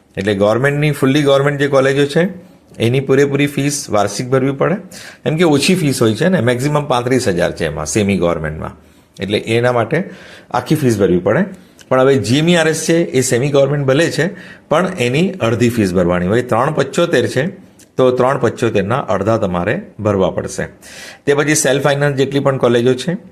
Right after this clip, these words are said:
એની અડધી ફીસ જી ક્યુની ભરવી પડે, એમ ક્યુ હોય તો એમ ક્યુની અડધી ફીસ ભરવી પડે. હવે એન આર આઈ જે છે એમાં સૌથી ઓછી ફીસ જે છે આપણે,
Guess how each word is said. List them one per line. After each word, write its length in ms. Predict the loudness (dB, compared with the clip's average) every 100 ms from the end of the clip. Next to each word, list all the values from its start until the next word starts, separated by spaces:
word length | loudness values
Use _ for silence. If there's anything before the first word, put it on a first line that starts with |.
| _ _
એની 200 | -4 0
અડધી 300 | 2 2 2
ફીસ 240 | 0 0 0
જી 140 | 0 -2
ક્યુની 260 | 2 2
ભરવી 260 | 2 2 2
પડે, 280 | 2 0 -2 -8 -20 -20 -14 -4
એમ 180 | -4
ક્યુ 200 | 0 0
હોય 160 | 2 2
તો 140 | 0
એમ 220 | -2 -2 0
ક્યુની 220 | 2 2
અડધી 260 | 2 0
ફીસ 280 | 0 -2 -4
ભરવી 240 | -4 -2 -2
પડે. 240 | -2 -4 -8 -14 -20 -20 -20 -16 -4
હવે 200 | 0 2
એન 280 | 0 -2 0
આર 120 | 2
આઈ 160 | 2 2
જે 160 | 2
છે 180 | 2 0 -2 -8 -16 _ _ _ _ _ -16
એમાં 220 | -4 -2
સૌથી 360 | 0 0 2 2
ઓછી 280 | 2 0 -2
ફીસ 260 | 0 0
જે 140 | 0 0
છે 200 | 0 -2 -4 -12 -20 _ -20 -20 _ -8
આપણે, 360 | -4 -2 0 2